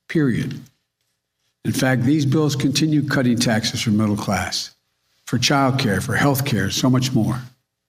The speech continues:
Let me close with this. For much too long, working people of this nation and the middle class of this country have been dealt out of the American deal.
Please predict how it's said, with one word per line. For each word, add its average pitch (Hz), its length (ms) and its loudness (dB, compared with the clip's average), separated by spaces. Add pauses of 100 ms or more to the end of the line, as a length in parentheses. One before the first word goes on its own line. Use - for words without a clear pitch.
(800)
Let 165 80 2
me 180 60 4
close 165 320 2
with 127 120 2
this. - 480 -2 (840)
For - 140 0
much 175 400 2
too 156 200 2
long, 123 500 2 (1080)
working 156 340 2
people 151 240 2
of 131 60 4
this 127 240 2
nation 113 460 0 (1200)
and 120 100 0
the 117 60 4
middle 135 220 4
class 117 460 2
of 117 80 -2
this 110 140 2
country 123 460 -2 (800)
have 131 180 2
been 113 180 4
dealt 143 300 2
out 127 180 2
of 117 100 2
the 117 80 4
American 117 460 2
deal. 110 360 2